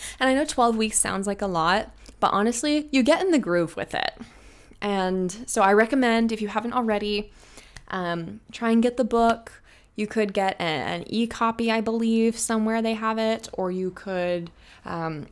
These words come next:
get a paper copy. If you don't have it right away, no worries. There's no such thing as being behind in that process. It is totally, like, we're all on our own journey with it. And, um, so, like, I invite us all not to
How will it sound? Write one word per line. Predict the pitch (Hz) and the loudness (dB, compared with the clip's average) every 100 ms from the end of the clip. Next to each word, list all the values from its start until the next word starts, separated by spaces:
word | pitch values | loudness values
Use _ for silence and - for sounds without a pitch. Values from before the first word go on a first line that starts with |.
| 175 | -8
get | 185 175 | -4 -2
a | 165 160 | -4 -6
paper | - 254 247 | -6 -4 -4
copy. | - 240 226 233 233 226 226 - - - - - - | -4 -6 -4 -2 0 0 0 -6 -20 -20 -20 -20 -12
If | 175 | -4
you | 208 | -2
don't | 196 | -2
have | 208 220 | 0 0
it | |
right | 202 190 | 0 0
away, | 190 202 226 233 233 | 2 2 4 4 2
no | 208 180 | 2 2
worries. | 175 185 233 285 285 285 277 262 - - - - - | -2 0 0 2 2 2 2 0 -2 -6 -20 -16 0
There's | 202 190 | 0 2
no | 196 196 | 0 0
such | 226 214 | 0 -2
thing | - 214 | -2 0
as | 208 202 | 0 -2
being | 202 196 | -2 -2
behind | 180 175 233 240 247 247 247 | -2 0 0 2 2 2 0
in | 226 | -2
that | 196 185 | -2 -4
process. | - 269 277 - 262 254 254 | 2 2 2 -2 0 0 -2
It | - 208 | -2 -2
is | 196 180 | 0 -4
totally, | - 226 214 214 208 202 | -2 0 2 2 0 0
like, | 190 170 - - - _ _ - - - - - - | -4 -8 -12 -20 -20 _ _ -10 -4 -4 -4 -8 0
we're | 220 | 2
all | 185 196 | 4 2
on | 190 185 | 2 0
our | 175 190 - | -2 -6 -4
own | 196 196 | 0 2
journey | 285 302 294 | 2 2 2
with | 285 277 | 2 2
it. | 277 - - - - - - - | 0 0 -16 -20 -20 -20 -20 -6
And, | 190 175 180 | -4 -2 -2
um, | 185 147 147 220 233 - - - | -2 -4 -6 -8 -10 -16 -20 -18
so, | - | -8
like, | 208 185 | -4 -2
I | |
invite | 180 180 180 | 0 2 2
us | 185 190 | 2 0
all | 180 180 180 | 0 0 -2
not | 180 175 - | -2 -4 -8
to | - 185 180 170 175 | -6 -4 -2 -4 -6